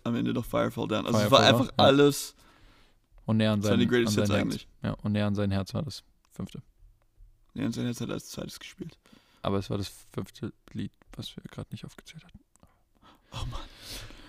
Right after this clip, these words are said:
Speaker 2: Cool.
Speaker 1: Okay.
Speaker 2: Ähm, ja, also Auslegung, man kann natürlich noch viel mehr über Auslegung reden, aber du hast schon eine Stunde <laughs> zehn drüber gepredigt.
Speaker 1: Also
Speaker 2: Deswegen
Speaker 1: vielleicht kann die Leute aber das, äh,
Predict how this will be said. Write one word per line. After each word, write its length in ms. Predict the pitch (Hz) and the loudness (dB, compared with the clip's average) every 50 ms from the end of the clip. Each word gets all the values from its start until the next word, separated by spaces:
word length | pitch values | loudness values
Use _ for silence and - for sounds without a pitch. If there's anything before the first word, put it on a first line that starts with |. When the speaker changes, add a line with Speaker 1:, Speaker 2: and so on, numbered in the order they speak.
| - - | 2 4
Speaker 2:
Cool. 180 | 156 156 - - - - | 6 6 6 2 0 4
Speaker 1:
Okay. 200 | 143 143 151 156 | 6 8 8 8
Speaker 2:
Ähm, 360 | 151 156 151 151 147 147 - - - - _ _ _ _ _ _ - - _ _ _ - - | 6 4 0 -2 -2 -4 -8 -12 -18 -20 _ _ _ _ _ _ -20 -20 _ _ _ -8 -4
ja, 220 | 147 175 185 - - - | -2 -2 0 -2 -2 -4
also 360 | 127 120 120 131 131 127 - - - - | -2 0 2 2 2 2 0 -4 -10 -4
Auslegung, 600 | - 139 143 - - 131 127 120 123 120 113 98 - | -2 -2 -2 0 2 2 2 4 4 2 2 -2 -2
man 100 | - 117 | -4 -4
kann 160 | - 131 127 | 0 0 0
natürlich 320 | 120 117 - 123 120 117 - | 2 0 0 -2 -4 -2 -2
noch 120 | 117 101 | -4 -6
viel 140 | - - 117 | -4 -2 0
mehr 180 | 110 110 110 104 107 | 0 0 0 0 -2
über 140 | 110 107 104 | -2 -2 -2
Auslegung 360 | 101 - - 113 104 104 101 | -2 -4 -6 -4 -4 -4 -2
reden, 260 | 101 107 104 101 101 | -2 -2 -2 0 -2
aber 320 | 101 101 101 98 98 - - _ - - - _ _ _ - - - - - - _ - | 0 0 0 0 -2 -4 -6 _ -20 -20 -20 _ _ _ -20 -20 -20 -20 -20 -20 _ -8
du 80 | - 110 | -4 -4
hast 140 | 107 104 - | -2 -2 -2
schon 120 | - 107 | 0 0
eine 100 | 104 98 | 0 0
Stunde 320 | - - - 123 104 101 90 - 190 190 - - - - - | -2 0 0 0 2 2 0 -2 -2 -4 -4 -4 -6 -8 -8
<laughs> 380 | _ - - - - - - | _ -6 -4 -4 -4 -4 -6
zehn 320 | - - 117 110 117 - - - - - 131 | -2 0 0 0 0 0 0 0 -2 -2 -4
drüber 260 | - 131 123 113 113 | -2 -2 0 0 0
gepredigt. 460 | 101 101 - 113 135 135 117 98 - - - - - - | -2 -2 0 2 2 2 2 0 -2 -8 -14 -14 -4 0
Speaker 1:
Also 60 | - 104 113 | 2 6 8
Speaker 2:
Deswegen 80 | 131 131 | 10 10
Speaker 1:
vielleicht 220 | 143 139 131 - | 10 8 8 8
kann 120 | 143 135 | 6 8
die 80 | 131 123 | 8 8
Leute 300 | 127 131 123 120 127 120 | 6 6 4 4 6 4
aber 120 | 123 120 117 | 4 4 4
das, 260 | 120 123 120 - - - | 2 2 0 0 -4 -6
äh, 120 | - 104 | -6 -6